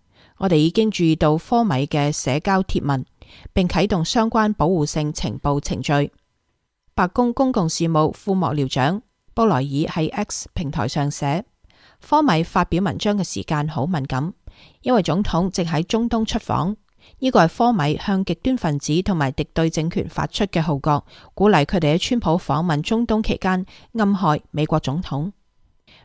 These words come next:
美國國土安全部部長諾姆表示，聯邦執法部門正喺度對科米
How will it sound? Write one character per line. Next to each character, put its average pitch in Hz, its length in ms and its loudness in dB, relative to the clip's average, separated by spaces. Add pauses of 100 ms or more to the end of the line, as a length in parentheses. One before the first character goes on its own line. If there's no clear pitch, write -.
美 240 100 4
國 240 160 4
國 233 140 2
土 240 240 0
安 302 140 2
全 156 180 -2
部 147 160 2
部 160 180 4
長 156 420 0
諾 196 140 0
姆 - 180 -2
表 160 220 -2
示， 147 320 -2 (320)
聯 208 200 2
邦 294 200 2
執 302 100 -2
法 220 160 0
部 165 180 0
門 147 240 -2
正 175 180 -2
喺 - 20 -2
度 185 120 0
對 160 160 0
科 214 240 0
米 147 280 -2